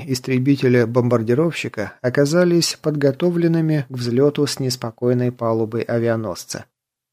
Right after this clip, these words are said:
Три отчаянных и напряженных пилота готовы были резко вздернуть свои нагруженные машины в вертикальном режиме.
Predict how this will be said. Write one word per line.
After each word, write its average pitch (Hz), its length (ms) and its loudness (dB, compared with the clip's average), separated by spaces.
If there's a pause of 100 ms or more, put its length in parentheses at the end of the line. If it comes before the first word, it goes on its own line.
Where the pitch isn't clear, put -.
(400)
Три 127 280 2
отчаянных 127 800 0
и 120 80 -2
напряженных 117 680 -2
пилота 135 640 2
готовы 160 400 -2
были 156 240 0
резко 147 500 0
вздернуть 143 560 0
свои 135 220 0
нагруженные 131 680 0
машины 127 640 -2
в 123 60 -6
вертикальном 113 760 -4
режиме. 117 520 -2